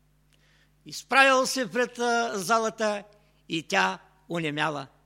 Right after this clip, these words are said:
от очудване. Той, ще кажете, е излязъл от някакъв моден, а,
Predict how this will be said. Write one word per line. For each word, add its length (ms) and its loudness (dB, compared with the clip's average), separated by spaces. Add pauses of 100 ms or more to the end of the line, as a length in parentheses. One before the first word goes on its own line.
(160)
от 140 -18
очудване. 480 -20 (2250)
Той, 220 2
ще 260 -2
кажете, 400 -2
е 100 -2
излязъл 540 0
от 140 -8
някакъв 540 -4 (260)
моден, 540 -6 (1600)
а, 320 -10